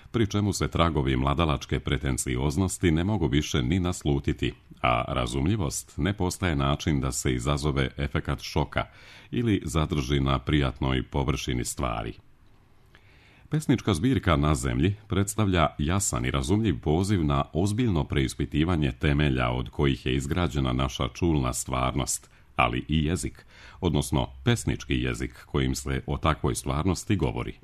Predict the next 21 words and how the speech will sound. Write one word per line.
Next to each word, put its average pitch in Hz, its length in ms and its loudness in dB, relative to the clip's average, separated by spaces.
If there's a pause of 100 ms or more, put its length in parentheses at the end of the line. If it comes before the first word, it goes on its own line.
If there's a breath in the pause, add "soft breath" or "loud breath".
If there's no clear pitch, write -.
(1080 loud breath)
Čulnost 107 400 2
je 92 80 6
organizovana 82 640 4
u 71 120 4
strukture 78 600 2
koje 64 300 -2
se 67 360 0
zatim 67 380 -2
objedinjuju 71 680 2
u 73 80 2
sistem, 78 640 -2 (180)
a 139 140 0
koji 65 340 0
je, 117 240 0
jezikom 67 580 0
savremenog 71 600 0
francuskog 69 580 -2
filozofa 78 680 -2
Jacquesa 69 380 -2
Rancièra, 71 600 -2 (260 soft breath)
nazvan 71 480 0